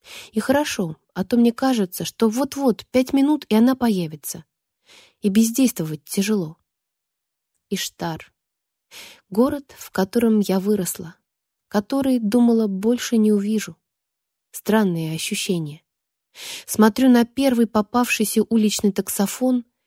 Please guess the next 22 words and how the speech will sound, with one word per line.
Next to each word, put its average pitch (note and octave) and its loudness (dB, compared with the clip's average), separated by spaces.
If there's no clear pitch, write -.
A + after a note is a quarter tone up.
в G3+ 4
уме C4 8
снова C#4 2
и C4 2
снова B3+ 2
повторяя F#3+ 0
номер F#3 2
Тересии. E3 -6
И G3+ -2
не G3+ 4
могу G#3 0
набрать. E3+ -8
Один A3+ 6
раз B3+ 2
она G#3 4
меня A3 6
уже A3 4
бросила, G3 -2
как, D4 -12
впрочем, A3+ -2
и F3+ -6
Алма. E3+ -6